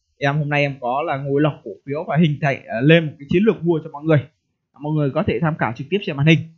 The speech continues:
Đó chính là điểm mua thăm dò Hòa Phát ở vùng giá hai mươi tám chấm tám cho đến hai mươi chín. À, tỷ trọng là từ hai mươi đến ba mươi phần trăm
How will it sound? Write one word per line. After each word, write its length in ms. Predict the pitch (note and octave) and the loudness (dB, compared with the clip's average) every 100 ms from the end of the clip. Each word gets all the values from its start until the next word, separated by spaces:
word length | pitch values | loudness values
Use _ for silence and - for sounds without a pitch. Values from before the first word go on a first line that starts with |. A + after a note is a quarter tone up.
| _ _ _ | _ _ _
Đó 100 | C#3 | -4
chính 100 | F3+ | 0
là 140 | E3 - | 0 4
điểm 260 | E3+ C3+ C#3 | 4 4 2
mua 140 | F3 | -2
thăm 220 | E3+ E3 | -2 -2
dò 160 | D#3+ C#3+ | 0 0
Hòa 180 | D3 B2+ | -2 0
Phát 160 | F#3 A#3+ - _ _ _ | 2 0 -4 _ _ _
ở 200 | C#3+ C3 | 0 0
vùng 200 | C3+ C#3+ | 0 -2
giá 200 | C3 C#3 | 0 0
hai 180 | - F3+ | 0 -2
mươi 140 | E3 D3+ | 0 -2
tám 220 | C3+ C#3+ | 0 -2
chấm 160 | F#3 F3+ | -2 0
tám 220 | D#3+ F3+ - | 2 2 -2
cho 100 | - | -4
đến 140 | D3 F3+ | -2 0
hai 80 | D#3 | -2
mươi 140 | D3 D3 | -2 0
chín. 160 | F#3 - _ _ _ _ | 0 0 _ _ _ _
À, 120 | B2+ C#3 | -4 2
tỷ 200 | D#3 B2+ | 2 2
trọng 260 | F3 D3+ | -4 -4
là 120 | B2 A#2 | -4 -4
từ 200 | C3 B2 | -2 -2
hai 240 | B2+ C3+ | 0 0
mươi 220 | C#3+ C#3+ | 0 0
đến 140 | C3+ C#3+ | 0 2
ba 160 | D3 | 0
mươi 100 | C3 A#2+ | 0 -6
phần 100 | A#2+ | 2
trăm 180 | E3 | 2